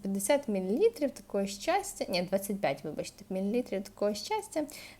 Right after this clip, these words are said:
з, з саліциловою кислотою, я подумала, чому б і ні, варто попробувати. І вона коштувала просто такі смішні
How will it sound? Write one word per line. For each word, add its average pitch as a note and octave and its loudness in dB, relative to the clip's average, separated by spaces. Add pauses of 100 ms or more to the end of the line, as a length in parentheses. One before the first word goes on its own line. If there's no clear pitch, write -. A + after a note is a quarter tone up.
з, G3 4 (480)
з F3+ -2
саліциловою F#3+ 2
кислотою, E4+ 4
я B3+ 4
подумала, A3+ 2
чому G#3 -2
б G3 2
і G#3+ 2
ні, F4+ 0
варто A3 0
попробувати. F#3 -2
І G#3 0
вона C4+ 0
коштувала D4+ 2
просто - -12 (100)
такі - -4
смішні G3+ -4